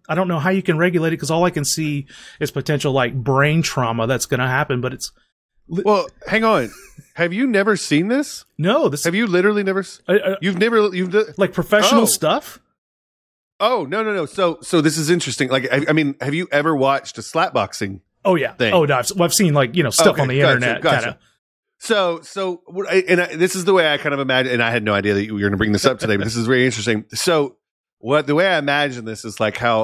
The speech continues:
Speaker 2: all of our professional sports got started, which is, you know, there was these little tiny pockets and places, and then somebody's like, "Oh, I can make money on this." And so, like, this is what's funny to me is, like,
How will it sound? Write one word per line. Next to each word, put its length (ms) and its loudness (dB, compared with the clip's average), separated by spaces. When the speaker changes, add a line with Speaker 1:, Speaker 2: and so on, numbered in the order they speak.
Speaker 2:
all 280 2
of 100 -4
our 100 -2
professional 480 -4
sports 640 -2
got 220 -2
started, 520 -6
which 200 -6
is, 140 -4
you 40 0
know, 80 4
there 100 4
was 120 0
these 180 0
little 160 4
tiny 340 -2
pockets 680 -2
and 120 -6
places, 600 -2
and 140 0
then 120 2
somebody's 400 -2
like, 160 -6
"Oh, 100 4
I 100 2
can 140 -6
make 140 -8
money 200 2
on 140 2
this." 160 -4
And 100 -8
so, 160 0
like, 200 2
this 160 -4
is 140 -8
what's 220 -6
funny 240 0
to 80 -2
me 140 0
is, 140 -2
like, 260 0